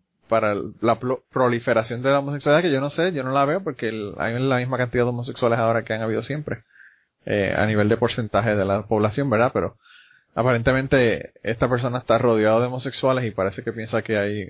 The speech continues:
una, un porcentaje más alto de homosexuales ahora de lo que había antes. Pero esa es la explicación, así que gente, dejen de ver pornografía porque la pornografía es lo que hace que esta feromona visual afecte, eh, la preferencia sexual y hace que la gente se, se conviertan en homosexuales.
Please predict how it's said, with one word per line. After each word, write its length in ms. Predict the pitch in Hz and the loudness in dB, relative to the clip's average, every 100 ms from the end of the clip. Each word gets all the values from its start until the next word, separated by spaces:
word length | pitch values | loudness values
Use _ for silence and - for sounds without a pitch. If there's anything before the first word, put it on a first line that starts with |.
| 90 | -12
una, 380 | 107 107 107 95 | -12 -4 -2 -2
un 120 | - 107 | -6 -4
porcentaje 500 | 113 123 113 110 110 | -2 -2 0 0 0
más 160 | 104 | 0
alto 220 | 104 107 | -2 0
de 60 | 107 | -2
homosexuales 500 | 104 107 104 107 101 | -4 -8 -4 -2 0
ahora 220 | 110 101 | 2 2
de 60 | 101 | 0
lo 80 | 95 | 0
que 60 | |
había 200 | 95 101 | -2 -4
antes. 240 | 101 113 120 - _ _ - - - - _ | -8 -10 -14 -16 _ _ -20 -20 -20 -20 _
Pero 160 | - 143 | 4 4
esa 120 | 143 | 6
es 40 | 175 | 4
la 60 | |
explicación, 420 | 175 165 147 139 | 4 2 2 -4
así 180 | 131 135 | -8 -8
que 140 | 147 160 | -2 0
gente, 320 | 165 170 135 | 0 -2 -4
dejen 360 | 120 120 151 | 0 -2 0
de 100 | 156 | -2
ver 140 | 156 151 | -2 -2
pornografía 600 | 160 156 151 151 151 156 | -4 -2 -2 -2 -6 -4
porque 300 | 127 120 123 | -6 -2 0
la 180 | 117 110 | 2 0
pornografía 880 | 120 117 117 113 113 160 156 139 - _ _ _ _ | -2 -4 -8 -6 -4 -2 -2 -2 -8 _ _ _ _
es 140 | 123 123 | -4 -2
lo 140 | 123 | 0
que 120 | 127 | 2
hace 280 | 131 131 - | 2 2 -2
que 120 | 123 | -2
esta 220 | 117 - 131 | -2 -2 -4
feromona 480 | - 127 123 120 127 | 0 -2 0 -2 -2
visual 300 | 123 135 127 | 0 2 2
afecte, 840 | 120 120 - 127 117 104 101 104 | 2 -2 -2 0 2 2 0 0
eh, 40 | |
la 100 | 104 107 | 0 0
preferencia 460 | 113 123 117 135 | 2 2 0 -2
sexual 400 | 135 123 147 160 | -6 0 2 2
y 80 | 123 | 2
hace 180 | 117 123 | 0 0
que 80 | 123 | 0
la 120 | 127 | 0
gente 260 | 120 123 | -2 -4
se, 420 | 117 120 104 - - | -2 0 0 -4 -8
se 160 | - | -8
conviertan 520 | 110 110 107 104 117 107 | -6 -2 -2 -2 -4 -4
en 80 | |
homosexuales. 560 | 107 107 - - 107 | -8 -10 -10 -6 -4